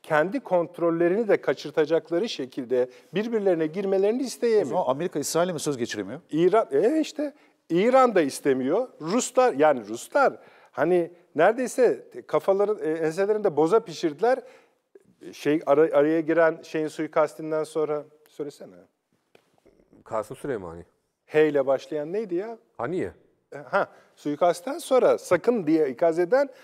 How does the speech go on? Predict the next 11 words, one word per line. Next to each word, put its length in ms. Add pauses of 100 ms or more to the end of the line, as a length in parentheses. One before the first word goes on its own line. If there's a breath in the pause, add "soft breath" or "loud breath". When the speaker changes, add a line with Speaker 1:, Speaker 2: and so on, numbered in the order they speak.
(240 loud breath)
Speaker 1:
Amerika, 640
sonra 260 (720 soft breath)
İran, 560 (280)
e, 300
Cumhurbaşkanı 720
çıkıp 380
demedi 320
mi? 120 (320 soft breath)
"Biz 120
Amerikalılarla 840
konuştuk, 760